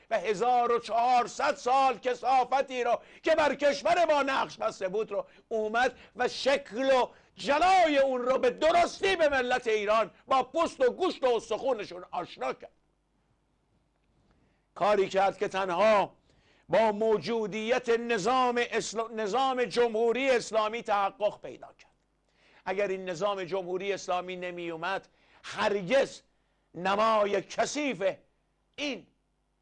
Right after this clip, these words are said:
بربرها، این عقبگراها، این بدصفتها، این دکانداران دین، این مرگافرینان تحقق پیدا نمی‌کرد. تا آرمانخواهان ایران و روشنفکران ایرانی و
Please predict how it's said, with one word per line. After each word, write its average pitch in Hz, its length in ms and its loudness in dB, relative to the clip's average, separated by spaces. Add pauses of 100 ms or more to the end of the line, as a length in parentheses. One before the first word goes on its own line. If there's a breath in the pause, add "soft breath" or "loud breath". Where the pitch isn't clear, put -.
(260)
بربرها، 175 840 2
این 202 300 -6 (180)
عقبگراها، 175 1120 0 (200 soft breath)
این 196 300 -6
بدصفتها، 190 1040 0 (140)
این 254 260 -4
دکانداران 214 880 0
دین، 214 360 -6 (120)
این 285 280 0
مرگافرینان 208 1000 2 (160)
تحقق 170 540 -2
پیدا 175 300 0
نمی‌کرد. 226 500 -4 (760)
تا 185 260 0
آرمانخواهان 170 1000 -2
ایران 175 600 -4
و 156 80 -12 (400 soft breath)
روشنفکران 202 1080 -2
ایرانی 190 680 -4
و 185 100 -2